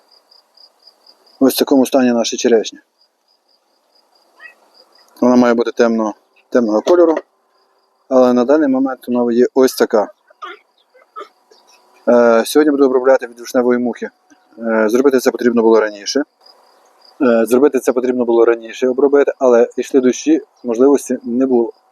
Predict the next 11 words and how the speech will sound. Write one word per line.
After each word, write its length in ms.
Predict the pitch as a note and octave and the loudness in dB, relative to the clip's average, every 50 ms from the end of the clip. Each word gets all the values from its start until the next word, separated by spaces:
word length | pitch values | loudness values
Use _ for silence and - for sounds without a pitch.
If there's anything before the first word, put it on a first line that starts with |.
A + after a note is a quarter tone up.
| _ _ _ _ _ _ _ _ _ | _ _ _ _ _ _ _ _ _
Вчора 280 | - - - C#3 C3 B2+ | -6 0 2 2 2 4
дощу 300 | B2 B2 A#2 - C3 A#2+ | 2 0 -2 0 -2 -2
не 100 | A#2 A2+ | -2 -2
було, 280 | A2 A#2 A#2 C3+ D#3 E3 | -2 2 2 2 2 2
але 340 | - - B2+ B2 B2 A#2+ A2 | 0 0 -2 0 0 -2 -2
було 300 | C3 B2+ A#2+ A#2 A2+ A2 | 0 0 2 2 2 2
вітряно 500 | B2 C3 C3 - D3 C#3+ D3 D3 C#3+ - _ - | 0 -2 -2 -2 -6 -4 -4 -6 -8 -10 _ -8
і, 340 | B2 A#2 A2+ A#2 A2+ A2+ G#2+ _ - | -6 -6 -6 -6 -8 -10 -14 _ -6
ну, 140 | - E3 D3 | -4 -2 0
робочий 380 | C3 B2+ B2+ C3+ B2+ - C3 A#2+ | 0 2 2 2 2 2 2 2
день 240 | B2 C3 B2+ B2 | 2 2 2 0